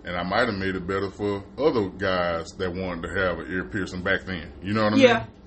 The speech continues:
Speaker 2: but, you
Speaker 1: 'Cause
Speaker 2: know.
Speaker 1: it's, it's commonplace now. To make a long story short, but it wasn't right of me to, to, to take that stance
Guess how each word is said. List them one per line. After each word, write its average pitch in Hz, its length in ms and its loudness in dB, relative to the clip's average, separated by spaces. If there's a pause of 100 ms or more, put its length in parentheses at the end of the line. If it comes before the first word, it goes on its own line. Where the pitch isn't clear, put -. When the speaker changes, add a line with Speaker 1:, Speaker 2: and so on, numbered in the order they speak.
Speaker 2:
but, 202 240 -2
you 185 100 -14
Speaker 1:
'Cause - 20 0 (140)
Speaker 2:
know. 110 80 2
Speaker 1:
it's, 107 100 -2
it's 110 220 -4
commonplace 110 540 0
now. 92 200 0
To 90 280 -4
make 104 200 0
a 98 60 -2
long 98 280 2
story 95 300 -2
short, 104 380 -4 (420)
but 107 120 4
it 107 80 6
wasn't 104 480 2
right 104 200 4
of 95 120 -2
me 101 220 -4 (100)
to, 87 320 -6 (540)
to, 104 220 0
to 101 200 -4
take 107 300 2
that 95 160 2
stance 104 920 0